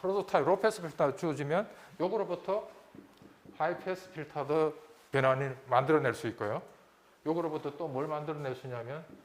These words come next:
밴드 패스 필터도 만들어낼 수 있고요. 또 요거로부터 또 로페스 필터로부터 하이패스 필터, 밴드 패스 필터, 그다음 밴드 스탑 필터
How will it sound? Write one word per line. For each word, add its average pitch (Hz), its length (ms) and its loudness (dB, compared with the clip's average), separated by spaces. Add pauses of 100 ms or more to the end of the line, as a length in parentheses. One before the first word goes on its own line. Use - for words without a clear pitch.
(420)
밴드 160 320 -2
패스 170 300 -6
필터도 139 340 -8
만들어낼 117 480 -6
수 - 120 -14
있고요. 107 440 0 (840)
또 175 140 -2
요거로부터 160 580 -2
또 151 380 -8 (220)
로페스 190 360 2
필터로부터 170 880 -2 (1120)
하이패스 165 600 -4
필터, 147 560 -6
밴드 151 320 -4
패스 156 300 -6
필터, 143 420 -8
그다음 135 320 -6
밴드 156 340 -4
스탑 - 440 -4
필터 147 460 -6